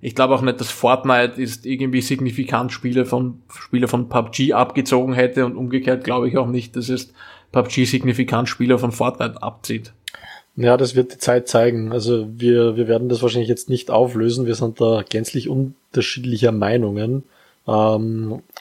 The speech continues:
Speaker 2: aber wir könnten, ähm, unsere Diskussion jetzt an dieser Stelle beenden und mit der Conclusio, ähm,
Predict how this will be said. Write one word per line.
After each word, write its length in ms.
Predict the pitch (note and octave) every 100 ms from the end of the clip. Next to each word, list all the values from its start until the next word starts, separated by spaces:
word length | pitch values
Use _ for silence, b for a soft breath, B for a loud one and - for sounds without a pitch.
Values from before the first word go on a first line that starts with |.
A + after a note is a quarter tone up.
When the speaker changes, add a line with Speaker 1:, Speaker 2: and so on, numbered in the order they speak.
| -
Speaker 2:
aber 580 | G2 G2 A#2 B2 C3 A2+
wir 500 | A2+ G#2+ A2+ A#2+ A2+ - -
könnten, 640 | A#2+ B2 B2 A#2+ B2 B2 b b b b b b _ _
ähm, 680 | A2 G#2+ G#2+ G#2+ G#2+ G#2+ A2+
unsere 260 | B2+ A2+ A2
Diskussion 440 | A#2 - A#2+ A2+
jetzt 160 | A#2 -
an 80 | A2+
dieser 180 | A2
Stelle 280 | A2+ A#2 A2
beenden 640 | G#2 G2 A#2+ B2 C3 B2 C3
und 360 | A2 A2+ -
mit 180 | A2+ -
der 80 | B2
Conclusio, 1080 | - A2 - A2+ B2+ B2 G2+ G2+ G#2+ A#2+ b b b b _ -
ähm, 760 | G#2+ G#2 G#2 G#2+ G#2 G#2 G#2